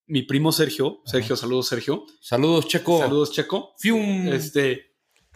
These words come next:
Speaker 1: él hace,
Speaker 2: <laughs>
Speaker 1: hace como, ya no me acuerdo cuántos años me
Speaker 2: Ujú.
Speaker 1: dijo, es que él, él tiene este, este hobby de fotografía, ¿no? Le gusta
Speaker 2: Ujú.
Speaker 1: tomar fotos. Y me dijo, es que esta es una red social, te la voy a enseñar, es para fotógrafos,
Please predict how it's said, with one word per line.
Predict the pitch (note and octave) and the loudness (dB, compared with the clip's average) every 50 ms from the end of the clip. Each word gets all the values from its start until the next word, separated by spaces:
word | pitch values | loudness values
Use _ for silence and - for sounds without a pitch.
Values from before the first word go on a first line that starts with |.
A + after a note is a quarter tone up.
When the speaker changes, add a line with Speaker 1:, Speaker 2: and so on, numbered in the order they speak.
| - - | -2 2
Speaker 1:
él | E3+ E3 F3+ G#3 A3 A#3+ B3 - - - - | 2 2 2 2 -2 -4 -8 -12 -12 -4 -4
hace, | F3 G3 - - F#3+ F#3 F3+ F3+ - - | -2 -2 2 2 2 2 2 0 -6 -8
Speaker 2:
<laughs> | - | -8
Speaker 1:
hace | D#3 - - F3 D#3+ - | -8 -4 -2 -4 -4 -2
como, | - D3+ C#3 B2 A#2+ B2 - C3 - _ _ _ _ _ _ - | -4 -4 -4 -4 -6 -8 -12 -20 -20 _ _ _ _ _ _ -8
ya | E3 C#3 D#3+ F3 | -2 0 2 2
no | F#3 | 2
me | E3 | 2
acuerdo | - - D3+ C#3 | 0 0 -2 0
cuántos | - D#3 C#3+ D3+ - - | 0 -2 -2 -2 -2 -2
años | C#3 D3 D3+ D3 | -2 -2 -2 -2
me | C#3 | -2
Speaker 2:
Ujú. | C3 | -4
Speaker 1:
dijo, | B2 A#2 - - A#2+ - - - | -4 -4 -4 -6 -8 -8 -4 -4
es | C3+ - | -4 -2
que | - E3 - D#3 | 0 2 2 4
él, | D3+ D3 D3 D3+ - - - - - - | 2 2 0 -4 -12 -20 -20 -20 -10 -2
él | - D3 D3 | 0 0 2
tiene | - D#3+ D#3 D#3 | 2 2 4 4
este, | D3 C#3 D#3 C#3+ D3+ - D3+ C#3+ - | 2 2 0 -4 -2 -2 -2 0 0
este | B2+ B2+ - D3 | -4 -2 -2 -2
hobby | - D#3+ C#3+ D3 | 0 2 2 2
de | C3 - | 2 0
fotografía, | - B2 A2+ - A#2 A2+ G#2+ A2 A#2 B2 A#2 | -2 -4 -2 -2 -2 -2 -2 -2 -2 -2 -2
¿no? | A2 A2+ | -2 -4
Le | A2+ A2 | -4 -4
gusta | G#2 G2+ A2 C3 | -2 0 0 0
Speaker 2:
Ujú. | A#2+ | -2
Speaker 1:
tomar | - A#2+ A#2 A#2 | -2 -4 -4 -4
fotos. | - B2+ B2 - G3 G#3+ - - - - - _ _ | -4 -8 -8 -6 -6 -8 -8 -12 -20 -20 -20 _ _
Y | - C3+ | -4 0
me | C3+ C3+ | 0 2
dijo, | C3 C3+ A#2 B2 B2+ - | 2 2 2 0 -2 -2
es | - C#3+ - - | -2 -2 -2 0
que | - | 0
esta | F3 F3 - - | -2 0 0 -2
es | D#3+ - | -2 0
una | F3 E3+ D#3+ D#3 | 0 0 0 0
red | D3 D3+ D3 | 0 0 0
social, | - - D3 - - C#3+ C3+ C3 C3 | 0 0 0 0 0 0 0 -2 -2
te | - B2 | -4 -4
la | A#2 | -4
voy | A2+ A#2 B2 | -2 -2 -2
a | |
enseñar, | B2+ B2+ - B2 A2+ A#2 A#2 B2 D3 F3 _ _ _ _ _ _ _ _ - | -2 -2 -2 -4 -2 -2 -2 -2 -2 -4 _ _ _ _ _ _ _ _ -4
es | C3+ B2 - | -2 -2 -2
para | - - - D#3 C#3+ B2 | -2 0 0 2 2 0
fotógrafos, | - - - G#2+ - - - C3+ - - G#2+ - - - - - - - _ | -2 -4 -8 -6 -2 0 0 0 2 0 -2 -4 -6 -14 -12 -14 -14 -14 _